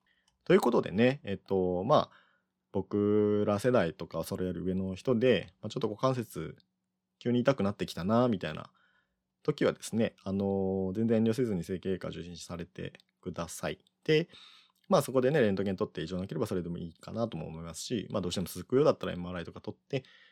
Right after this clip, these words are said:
まあ、骨頭壊死を除外する。やっぱ、あのー、頻度は低いですけど、あのー、壊死がどんどん進んじゃうとね、やっぱもうぜ-、どうしても手術とか人工関節とかいう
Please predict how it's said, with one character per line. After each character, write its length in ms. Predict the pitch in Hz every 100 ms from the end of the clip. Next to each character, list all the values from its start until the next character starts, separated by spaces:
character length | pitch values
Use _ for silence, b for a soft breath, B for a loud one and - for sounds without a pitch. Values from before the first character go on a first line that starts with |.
| b
ま 80 | 135
あ、 20 |
骨 140 | 120 -
頭 100 | 101
壊 40 |
死 80 | 95
を 40 | 85
除 120 | 85
外 140 | 82
す 100 | 85
る。 80 | 90
や 60 | -
っ 40 |
ぱ、 220 | - 110 -
あ 60 |
の 300 | 95 95 92
ー、 40 | 92 - _ _ _ _ _ _
頻 120 | 214 233
度 80 |
は 180 | 131 73
低 200 | - -
い 40 | 90
で 100 | -
す 100 | -
け 80 |
ど、 200 | 90 123 - _ _ -
あ 100 | 92
の 140 | 85 82 82 80 92 80 80 80 - - - - - - - - - _ _ _
ー、 20 |
壊 20 | 147
死 80 |
が 80 | 151
ど 100 | 113
ん 20 |
ど 60 | 131
ん 40 |
進 160 | - 107
ん 40 |
じ 60 | 107
ゃ 40 |
う 40 | 120
と 100 | 80
ね、 80 | 90
や 80 |
っ 20 | 87
ぱ 120 | 87
も 160 | 87
う 20 | 82
ぜ-、 80 | 85 - _
ど 140 | 95 95
う 20 |
し 40 |
て 60 | 107
も 60 | 98
手 60 |
術 200 | 104 82
と 100 | -
か 240 | 78 80 82
人 140 | 90
工 60 | -
関 140 | 101
節 260 | - - 87
と 80 |
か 100 | -
い 40 | 85
う 120 | 85